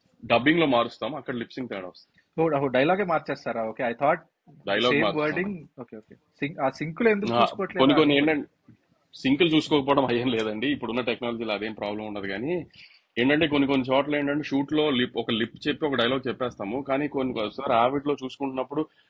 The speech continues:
Speaker 1: ఆ dialogue అంటే ఈ డైలాగ్ better కూర్చుంటుంది, లేకపోతే ఫ్లోకి ఈ డైలాగ్ correct screen ప్లేలో set చేసుకుంటానికి అనుకున్నప్పుడు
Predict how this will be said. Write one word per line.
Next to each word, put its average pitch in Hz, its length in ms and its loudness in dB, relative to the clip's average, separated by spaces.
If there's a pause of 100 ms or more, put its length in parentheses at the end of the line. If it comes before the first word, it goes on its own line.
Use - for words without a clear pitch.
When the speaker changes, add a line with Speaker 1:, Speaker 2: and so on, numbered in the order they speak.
(120)
Speaker 1:
ఆ 110 80 8
dialogue 131 340 2
అంటే 139 160 -4
ఈ - 20 -4
డైలాగ్ 120 320 -4
better 139 220 -6
కూర్చుంటుంది, 127 540 -6
లేకపోతే 120 260 -2
ఫ్లోకి 131 420 -4
ఈ 123 40 0
డైలాగ్ 120 240 0
correct 123 580 -4
screen 123 320 -6
ప్లేలో 131 220 -6
set 113 300 -8
చేసుకుంటానికి 120 500 -4
అనుకున్నప్పుడు 117 640 -2